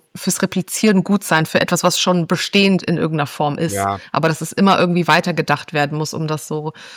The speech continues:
Speaker 1: zu treiben. Also ich weiß nicht, ob ich das grad gut formuliere, aber, äh, ich kann mir nicht vorstellen, dass einfach sowas komplett Neues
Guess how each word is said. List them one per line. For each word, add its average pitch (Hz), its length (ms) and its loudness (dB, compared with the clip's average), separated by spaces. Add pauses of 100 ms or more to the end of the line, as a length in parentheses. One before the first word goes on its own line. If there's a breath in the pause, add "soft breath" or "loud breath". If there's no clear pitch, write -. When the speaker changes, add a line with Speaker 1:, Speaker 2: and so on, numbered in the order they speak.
(120 loud breath)
Speaker 1:
zu - 120 -6
treiben. 156 400 -2
Also 151 160 -2
ich 139 100 -8
weiß 160 160 -2
nicht, 151 80 -2
ob 156 60 -6
ich - 40 -14
das 160 140 -4
grad - 160 -4
gut - 160 -8
formuliere, 165 460 0
aber, 147 360 2 (1500 loud breath)
äh, 190 60 2 (180)
ich - 100 -6
kann 214 140 6
mir 233 100 8
nicht 220 200 6
vorstellen, 196 560 4
dass 165 140 0
einfach 165 340 0
sowas 156 320 -6
komplett - 420 -4
Neues 165 800 0